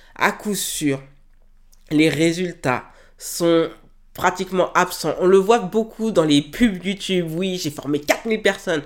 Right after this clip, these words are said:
D'accord, c'est bien d'avoir formé quatre mille personnes. Combien de personnes ont gagné de l'argent sur ces quatre mille personnes ? Là, <laughs> c'est là où on voit silence radio. C'est là où on va voir toujours la répétition des mêmes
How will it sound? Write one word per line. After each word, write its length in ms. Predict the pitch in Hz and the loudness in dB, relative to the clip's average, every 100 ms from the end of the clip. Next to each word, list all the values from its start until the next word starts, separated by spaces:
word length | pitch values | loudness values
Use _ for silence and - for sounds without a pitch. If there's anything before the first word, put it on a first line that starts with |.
| - - - _ | -10 -20 -20 _
D'accord, 640 | - 440 440 277 139 - - | -2 -2 2 2 2 -2 -18
c'est 200 | - 226 | -8 4
bien 120 | 240 | 6
d'avoir 240 | 220 156 | 6 4
formé 220 | 156 160 151 | 2 -4 -4
quatre 240 | 147 - | -6 -8
mille 80 | 147 | -10
personnes. 320 | 120 - - - - | -10 -12 -16 -18 -10
Combien 260 | 123 156 | -2 -2
de 60 | - | 2
personnes 360 | 330 - 254 240 | 2 4 2 4
ont 20 | |
gagné 240 | 196 175 | 2 2
de 100 | 175 | 0
l'argent 400 | 156 143 143 135 139 - - _ - | -2 -2 -4 -8 -8 -18 -20 _ -12
sur 260 | - 185 | -2 0
ces 140 | 190 175 | 0 -2
quatre 240 | 240 - | -4 -2
mille 100 | 151 | -4
personnes ? 400 | 147 135 - 101 - - - - - | -4 -8 -8 -14 -14 -20 -20 -20 -6
Là, 200 | 175 320 440 | 2 2 2
<laughs> 140 | 440 | -4
c'est 320 | - 208 208 | -8 0 4
là 140 | 220 262 | 6 6
où 40 | |
on 120 | 220 | 6
voit 180 | 190 180 | 6 4
silence 300 | 185 156 139 | 2 0 -2
radio. 380 | - 165 170 240 | 0 -2 0 -2
C'est 120 | - | 0
là 120 | 202 | 2
où 20 | 220 | 2
on 80 | |
va 140 | 170 160 | 4 4
voir 260 | 165 165 | 4 2
toujours 220 | - 175 175 | -2 -2 0
la 100 | 135 | 0
répétition 440 | 147 160 - 165 | -2 -4 -6 -6
des 160 | 143 139 | -2 0
mêmes 260 | 156 156 | 0 -2